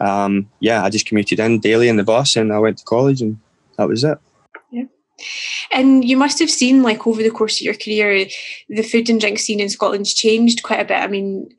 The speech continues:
Speaker 2: Glasgow is its own thing now, has a Michelin star, and I'll come back and ask you a bit more about that. But what, you know, how have you seen people enjoying food and, and, you know, the scene changing in terms of, like,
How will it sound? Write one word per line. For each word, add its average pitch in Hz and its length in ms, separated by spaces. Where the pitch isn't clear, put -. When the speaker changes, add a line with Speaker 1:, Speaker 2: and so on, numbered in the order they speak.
Speaker 2:
Glasgow 220 440
is 202 120
its 208 140
own 202 240
thing 196 320
now, 190 120
has 196 200
a 190 60
Michelin 190 320
star, 208 360
and 185 440
I'll 196 180
come 208 180
back 190 220
and 185 100
ask 180 180
you 202 60
a - 40
bit 196 120
more 208 140
about 202 220
that. 202 260
But 196 200
what, 240 320
you 247 80
know, 226 80
how 226 140
have 247 180
you 240 100
seen 214 460
people 196 540
enjoying 202 480
food 196 280
and, 190 140
and, 190 420
you - 160
know, 196 120
the 196 100
scene 202 280
changing 208 440
in 190 100
terms 190 360
of, 180 160
like, 190 180